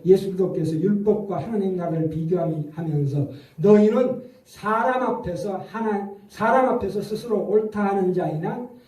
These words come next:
너희 마음을 하나님께서 아시나니." 사람 중에 높임을 받는 그것은, 사람 중에 높임을 받는 그것은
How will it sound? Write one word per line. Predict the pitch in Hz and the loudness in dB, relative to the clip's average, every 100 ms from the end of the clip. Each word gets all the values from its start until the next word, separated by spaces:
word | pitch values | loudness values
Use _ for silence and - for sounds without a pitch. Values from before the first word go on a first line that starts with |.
| _ - | _ 4
너희 | 190 190 170 | 6 6 4
마음을 | 165 165 180 175 165 | -4 -8 -10 -12 -16
하나님께서 | 202 196 190 - 185 - - | -16 -14 -16 -16 -18 -18 -20
아시나니." | 120 120 - 117 104 98 - _ _ - 202 - - | -20 -20 -18 -18 -18 -18 -20 _ _ -20 -20 -20 -20
사람 | - 202 220 233 233 | 0 4 6 4 2
중에 | 214 226 208 | 0 4 4
높임을 | 180 180 - 277 240 | 4 0 -2 -2 0
받는 | 196 196 214 208 | 2 0 -2 -6
그것은, | 147 185 180 - 277 - - - - - - - _ | -6 -6 -6 -4 2 2 0 -8 -20 -20 -20 -20 _
사람 | - 214 226 247 247 | -6 0 2 4 0
중에 | - 247 | -2 -2
높임을 | 190 180 - 240 220 | -2 -2 -2 0 2
받는 | 190 208 208 | 2 4 2
그것은 | 151 147 170 202 254 - - | 2 0 2 4 4 2 -4